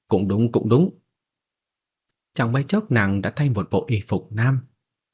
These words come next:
cải trang thành một thiếu niên anh tuấn. Cùng với Lăng Ngọ,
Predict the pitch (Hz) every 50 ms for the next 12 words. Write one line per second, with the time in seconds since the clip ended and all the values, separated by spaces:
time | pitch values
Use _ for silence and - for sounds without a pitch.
0 | _ _ - 127 117 - 156 147 147 147 143 - 120 101 85 80 78 - - 135
1 | 147 135 120 101 - - 107 110 107 104 - 117 120 139 180 220 - _ _ _
2 | _ _ _ _ _ _ _ _ _ - 131 123 143 143 147 - 185 175 156 123
3 | 107 95 - -